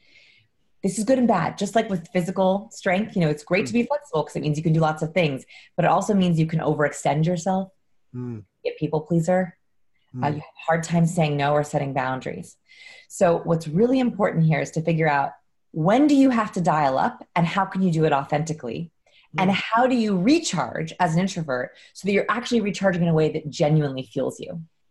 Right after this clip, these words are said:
Speaker 1: Does that
Speaker 2: Mm.
Speaker 1: make sense? Like
Speaker 2: It
Speaker 1: those
Speaker 2: does. Yeah. So let's put it in a practical example for this audience. So let's say you're going into an interview, a site visit, which is, like,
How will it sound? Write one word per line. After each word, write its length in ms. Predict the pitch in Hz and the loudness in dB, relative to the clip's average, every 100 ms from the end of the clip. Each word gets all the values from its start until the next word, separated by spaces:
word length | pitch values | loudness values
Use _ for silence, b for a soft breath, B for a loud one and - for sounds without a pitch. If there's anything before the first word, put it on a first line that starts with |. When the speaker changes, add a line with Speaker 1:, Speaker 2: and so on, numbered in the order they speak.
| _ | _
Speaker 1:
Does 80 | - | -2
that 140 | 170 120 | 0 -2
Speaker 2:
Mm. 60 | - _ _ | -8 _ _
Speaker 1:
make 120 | 180 - | -12 -2
sense? 300 | 170 196 220 | -2 -2 -4
Like 120 | 165 | 0
Speaker 2:
It 120 | 170 | 2
Speaker 1:
those 140 | 160 440 | 4 2
Speaker 2:
does. 380 | 196 160 - 170 | -2 -4 -10 -10
Yeah. 240 | 160 254 165 | 0 2 2
So 260 | - 214 214 | -2 -4 0
let's 140 | 220 | 0
put 140 | - 233 | 2 2
it 80 | 220 | 4
in 100 | 185 | 4
a 100 | 151 | 2
practical 400 | 180 165 - 156 | 2 0 0 -2
example 380 | 120 151 147 | 0 -2 -2
for 120 | 127 143 | -6 -6
this 160 | 135 | -2
audience. 300 | 147 156 131 | 0 0 -2
So 80 | - | -6
let's 100 | 165 | -6
say 60 | 185 | -4
you're 80 | 165 160 | -2 0
going 240 | 156 143 120 - | 0 -2 -10 -20
into 180 | 139 143 | -14 -8
an 80 | |
interview, 260 | 139 135 113 | -8 -8 -10
a 40 | 98 | -8
site 300 | - 147 - | -6 -6 -8
visit, 260 | 117 - | -18 -20
which 120 | - 123 | -18 -14
is, 100 | 127 | -12
like, 260 | 131 - | -14 -16